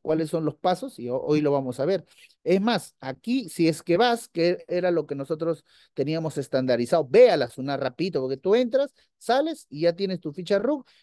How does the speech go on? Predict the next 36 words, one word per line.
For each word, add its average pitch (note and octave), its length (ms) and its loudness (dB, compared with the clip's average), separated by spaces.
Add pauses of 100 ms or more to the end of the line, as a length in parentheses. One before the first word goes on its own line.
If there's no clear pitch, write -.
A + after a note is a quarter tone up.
(140)
tienes F3 280 -2
tu D3+ 120 0
renta F3 260 2
activada, G3 360 0
todo A3 320 2
te D#3+ 100 -6
entrega F3 380 -4
impreso D#3 440 -6
tu C#3 140 -8
ficha D3 260 -2
ruc. B2 220 -4 (240)
Era D#3+ 160 4
lo, D3+ 160 4
lo C3+ 240 -2
normal D3 400 -2
que D3+ 80 -4
hacíamos D3+ 460 -4
y A2+ 40 -10
que C3 120 -8
también B3 340 -2
lo F3+ 100 2
puedes D3 200 4
seguir B2+ 180 0
haciendo. D3 400 -2 (420)
Entonces D#3 500 0
vas B3+ 360 -2 (640)
y D3+ 160 4
estos F#3 220 0
son E3+ 120 -2
los D#3 120 0 (120)
pasos D#3+ 260 -2 (160)
para C#3+ 260 -2
poder D#3+ 340 -2
activar C#3+ 480 0
tu G3 140 0
rus. C4 340 -4